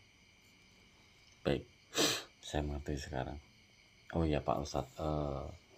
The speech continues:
Pak Ustadz nggak usah takut. <clears throat> Ini yang ngerasukin raga teman saya ini adalah salah satu Eyang penjaga dari anak kecil ini, dan ternyata yang, eh, Pak Ustadz tadi sampaikan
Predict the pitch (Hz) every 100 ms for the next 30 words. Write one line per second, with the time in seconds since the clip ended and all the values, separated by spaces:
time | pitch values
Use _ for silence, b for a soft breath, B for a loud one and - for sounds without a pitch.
0 | - - - - - - - B B B
1 | 78 78 90 90 80 76 80 73 71 -
2 | 92 104 - - - 156 143 113 87 -
3 | - 90 95 92 82 82 80 82 85 80
4 | 80 - 76 73 69 - B B B B
5 | B B - - - 85 85 82 80 80
6 | 87 87 73 69 67 - - 82 80 80
7 | 76 80 78 80 80 76 80 76 69 78
8 | - 71 71 67 71 - - 69 67 71
9 | 82 80 69 65 B B 269 - - 85
10 | 85 82 80 - 104 101 87 76 69 -
11 | - - - - - - 85 78 78 73
12 | 71 69 73 85 85 85 87 82 85 82
13 | 76 73 - 82